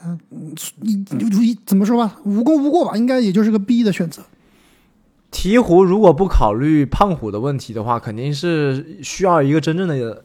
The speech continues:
Speaker 2: 一啊，而且是需要一个大尺寸的一。呃，这个哥们儿太瘦了，我觉得。你看他跟胖虎他们也不搭，跟C J 麦克勒姆也不搭。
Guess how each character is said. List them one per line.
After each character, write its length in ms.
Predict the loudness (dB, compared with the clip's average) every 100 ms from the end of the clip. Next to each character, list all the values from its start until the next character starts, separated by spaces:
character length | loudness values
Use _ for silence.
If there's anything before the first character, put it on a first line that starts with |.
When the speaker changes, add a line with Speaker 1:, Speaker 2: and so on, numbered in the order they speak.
| -10
Speaker 2:
一 240 | -4 2
啊， 200 | 2 2
而 100 | -2
且 100 | -2
是 240 | -2 -2 -4
需 160 | -2
要 140 | -2 0
一 40 |
个 60 | 0
大 220 | 2 2
尺 180 | 0 -6
寸 180 | -8 -10
的 80 | -10
一。 300 | -10 -10 -10 _ _ _ _ _ _ _ _
呃， 520 | -12 -8 -6 -6 -8 -12 _ _ -14
这 340 | -4 0 0
个 140 | 0 -2
哥 260 | 2 4
们 160 | 4 2
儿 400 | 2 2 0 -4 -8
太 260 | 0 0
瘦 420 | 0 2 2 4 0
了， 240 | -4 -12 -16
我 160 | -10 -8
觉 200 | -6 -6
得。 260 | -6 -10 -14
你 360 | -10 -6 -4 -4
看 260 | -2 -2
他 160 | 2 0
跟 260 | 0 -2 -2
胖 300 | -2 0 0
虎 400 | -2 -4 -6 -6
他 160 | -6
们 120 | -6 -6
也 100 | -6
不 220 | -8 -4
搭， 340 | 0 2 0
跟 560 | 0 -2 -2 -4 -6 -6
C 240 | -6 -4
J 180 | 0 0
麦 180 | 0 0
克 80 | 0
勒 140 | 0
姆 260 | 0 -6 -8
也 280 | -6 -6
不 200 | -8 -8
搭。 320 | -6 -4 -4